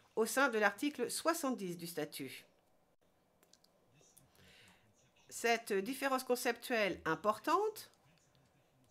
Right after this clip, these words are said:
basée sur la différence de sévéri-, de gravité qui est gravée dans les textes entre les crimes prévus à l'article cinq et les articles prévus à l'article soixante-dix, doit être prise en compte lors de la détermination de la peine. Alors que toute personne jugée coupable de crimes prévus à l'article cinq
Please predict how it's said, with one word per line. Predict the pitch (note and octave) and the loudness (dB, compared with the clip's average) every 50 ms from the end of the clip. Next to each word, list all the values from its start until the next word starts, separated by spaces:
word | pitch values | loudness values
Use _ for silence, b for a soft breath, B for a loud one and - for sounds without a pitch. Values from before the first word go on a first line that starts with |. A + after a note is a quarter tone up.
| _ _ _ _ _ - | _ _ _ _ _ -18
basée | E3+ F3+ B3 B3+ B3 A#3 A#3+ C4+ B3+ A#3 G#3+ G3 - - - | -2 6 8 8 8 6 2 2 2 2 2 0 -4 -12 -14
sur | - - - A3 G#3+ G#3 G3 F#3+ | -12 -10 -6 -4 -4 -4 -4 -4
la | G3 F3+ F#3+ F#3 E3 D#3 | -4 0 2 2 2 2
différence | E3+ G3 A#3 A3 - A#3 A#3+ A#3+ A3+ G#3+ F#3+ | 0 -4 -8 0 2 2 2 2 -2 -4 -4
de | G3+ G3 | -6 -4
sévéri-, | G3 A3 G#3+ G3+ G#3 G#3+ G#3+ G#3+ - - _ _ | -2 -2 -2 -2 -4 -6 -6 -10 -16 -18 _ _
de | - G3+ | -8 -8
gravité | G3 G3+ G3+ A#3 A#3 A3+ A#3 A3+ - B3 A#3 A#3 | -8 0 2 2 2 2 0 -4 -2 -2 -2 -2
qui | - - | 0 -2
est | G3 F3 | -2 -2
gravée | E3+ F3 A3 A3+ A#3 - A3+ | 0 6 6 6 6 6 0
dans | G#3+ G#3 | 0 0
les | G#3 G3 G3 G3 | 0 0 -2 0
textes | G#3 G#3 G3+ G3 G3 - - D#3 B B B B B | 0 -2 0 -2 -4 -8 -10 -10 B B B B B
entre | - - - - | -6 -6 0 2
les | G#3+ G#3 | 2 2
crimes | G#3+ - - A#3+ A3+ | 0 0 -2 -2 -2
prévus | - - G3+ F#3+ G3+ | 0 -2 -2 0 0
à | G3 | 2
l'article | F#3 F3 F#3 F#3 - G3 - - F3+ | 4 4 2 2 -4 -10 -8 -6 -6
cinq | F3 F3+ - A#3 A3+ G3+ F3+ F#3 - D#3 - B B B B B B B | -6 -4 0 2 2 2 2 0 -4 -12 -14 B B B B B B B
et | - A3 A3 - | 0 0 0 0
les | F#3 F#3 F#3 F#3 | -2 -2 -2 -2
articles | F#3 F#3 - - G3 - | -2 -2 -4 -8 -10 -10
prévus | F3 - F3 F3 | -8 -6 -4 -2
à | D#3+ | -2
l'article | E3 E3 E3+ | -2 -2 -2
soixante-dix, | F3 F3 F3 G3 G#3+ C#4+ | -6 -6 -6 -4 -4 -2
doit | C4+ B3 A3 | -2 0 -2
être | A3 G3+ - G3 | -2 -4 -4 -6
prise | F#3 - A#3 G3+ | -6 -4 -4 -2
en | G3 F#3+ | 0 -2
compte | G3 - C#4+ D4+ D4 | 0 -2 -4 0 0
lors | G#3+ F#3 | 0 0
de | F#3+ | 2
la | F#3 F3+ F3+ | 0 0 0
détermination | G3+ G3 G3+ F#3+ G3 G3 F#3+ G3 G3 - B3 A#3 | 0 0 0 0 0 2 0 0 -2 -2 -2 -2
de | A3+ | 0
la | G#3 G3 F#3+ | 0 -2 -2
peine. | G3 - F#3 F#3+ F#3 F3 D#3 C#3 B B B B B B B | -2 -2 -2 0 0 0 -2 -4 B B B B B B B
Alors | - G#3+ G#3+ A#3+ A#3+ | 2 4 4 4 4
que | C4+ | 0
toute | C4+ - F#4+ F#4+ - - | -2 0 0 0 0 0
personne | C4+ C4+ - - D4 C#4 C4+ | -2 -2 -2 0 0 0 0
jugée | A3 A3+ A#3 A3 A#3+ A#3 | -2 -4 -4 -4 -4 -4
coupable | - B3 - - C4 B3 A3+ A3+ | -4 -6 2 4 4 4 2 0
de | G#3 A3+ | -2 -4
crimes | A#3 A#3 - - D4 C#4 C4 C4 | -4 -4 -4 -2 0 0 0 -2
prévus | - - A#3+ A#3 A3+ B3 A#3 | 2 2 2 2 2 0 2
à | G#3 | 2
l'article | G3+ G3+ G3+ - - G#3+ - A3+ G#3+ | 2 2 0 -2 -10 -10 -4 -4 -4
cinq | G#3+ - - A#3 A#3 A3+ A3+ F#3 | -2 2 4 6 6 6 4 0